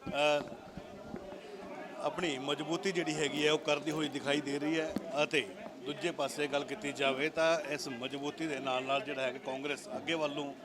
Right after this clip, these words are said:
ਵੱਧ ਰਹੀ ਹੈ, ਜਿੱਥੇ ਕਿ ਲਗਾਤਾਰ, ਅ, ਜਿਹੜਾ ਕਾਂਗਰਸ ਦਾ ਜਿਹੜਾ ਕਾਫਿਲਾ ਹੈਗਾ, ਉਹ ਵੱਧ ਰਿਹਾ ਤੇ ਲੋਕ ਕੀ ਜਿਹੜਾ ਨੇ, ਜਿਹੜੇ ਨੇ,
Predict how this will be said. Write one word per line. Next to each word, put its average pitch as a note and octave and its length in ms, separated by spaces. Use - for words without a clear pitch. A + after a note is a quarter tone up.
ਵੱਧ D#3+ 200
ਰਹੀ D3 200
ਹੈ, C#3 40
ਜਿੱਥੇ C3+ 300
ਕਿ C3+ 340
ਲਗਾਤਾਰ, C3 540
ਅ, - 1120
ਜਿਹੜਾ D3+ 500
ਕਾਂਗਰਸ D#3+ 320
ਦਾ D#3 100
ਜਿਹੜਾ C#3+ 180
ਕਾਫਿਲਾ B2 400
ਹੈਗਾ, B2 300
ਉਹ C3+ 220
ਵੱਧ C3+ 220
ਰਿਹਾ D3 260
ਤੇ C3+ 140
ਲੋਕ C3 240
ਕੀ D3+ 120
ਜਿਹੜਾ C3 240
ਨੇ, A#2+ 140
ਜਿਹੜੇ C3+ 400
ਨੇ, C3+ 300